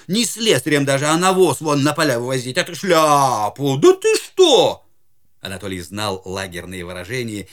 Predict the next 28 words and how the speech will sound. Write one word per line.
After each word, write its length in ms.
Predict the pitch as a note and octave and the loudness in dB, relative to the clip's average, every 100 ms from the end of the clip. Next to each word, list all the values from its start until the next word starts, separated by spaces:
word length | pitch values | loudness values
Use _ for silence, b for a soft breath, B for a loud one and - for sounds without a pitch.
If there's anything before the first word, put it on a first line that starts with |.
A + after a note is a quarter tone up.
| B - | B -14
и 180 | G#2 | -10
иногда 400 | G2+ G2+ F#2 A2+ | -8 -10 -8 -8
ими 300 | - A2 G#2 | -8 -10 -12
пользовался. 840 | F#2+ G2+ F2+ D#2+ E2 D2+ - D#2+ _ _ _ _ _ _ _ _ | -12 -12 -14 -14 -18 -18 -20 -20 _ _ _ _ _ _ _ _
«Шалашня!» 1160 | - - - A2+ A2 A#2 A#2 - A2 B2 A#2 - _ _ _ _ _ | -20 -18 -10 -8 -6 -6 -8 -14 -6 -4 -4 -6 _ _ _ _ _
сказал 400 | - - F2 E2+ | -20 -16 -14 -14
он. 180 | E2+ D#2 _ _ _ _ _ _ _ | -16 -18 _ _ _ _ _ _ _
«Могу 340 | F2 G2+ B2+ C#3+ | -12 -4 2 4
ведь 380 | C#3 - - _ _ _ _ | 2 0 -18 _ _ _ _
смась 640 | - - B2+ C3+ B2+ - - | -12 -10 -6 0 0 -2 -12
замастырить». 1040 | F#2 A2 C3+ B2 - - C3 A#2 - - _ _ _ _ _ _ - | -10 -4 -2 -4 -6 -6 -4 -4 -8 -20 _ _ _ _ _ _ -12
«Замастырить? 840 | G2+ C#3+ C#3+ - B3 A3 - - _ _ _ _ _ _ _ | -2 0 0 0 0 0 -2 -14 _ _ _ _ _ _ _
Ой, 260 | D3 C#3+ D3+ | 2 4 4
иди, 360 | D3+ E3 D#3+ | 2 2 2
иди, 380 | C#3+ D#3 C3+ A2+ | 2 0 0 -2
покажись 440 | D3 D3+ D3 C3+ | -6 -4 -2 -2
в 60 | G#2+ | 0
деревне. 520 | C#3+ B2+ A#2 G#2+ F2+ _ _ _ _ | 0 0 -2 -6 -8 _ _ _ _
Тебе 180 | E3+ D3 | 0 0
же 80 | C#3+ | 0
не 140 | D3+ | 0
терпится, 440 | C3+ C#3 C#3+ C#3 | 2 0 -2 -2
я 140 | D3+ C#3+ | 0 2
же 60 | |
вижу. 440 | C3+ C3 C#3 C#3 A2+ | 0 0 0 0 -4
Смеяться 920 | - G3+ G3 G3 G#3 - C#4 - F#3+ | -4 -4 -2 0 2 2 -2 -4 -2
ведь 220 | F3+ D#3+ | -2 -4
будут». 580 | D#3+ D#3+ C#3+ C3+ A2 | -2 0 0 0 -2